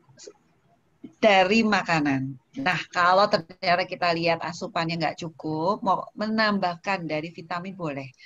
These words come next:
Saat ini yang paling penting adalah vitamin C.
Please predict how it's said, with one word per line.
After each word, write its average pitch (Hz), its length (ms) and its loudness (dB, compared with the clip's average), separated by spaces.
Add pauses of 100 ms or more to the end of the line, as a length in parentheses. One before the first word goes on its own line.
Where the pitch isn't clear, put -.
(180)
Saat 202 300 0
ini 226 160 -4
yang 240 160 2
paling 220 180 0
penting 208 300 -4
adalah 180 480 -2
vitamin 165 420 -10
C. 151 300 -14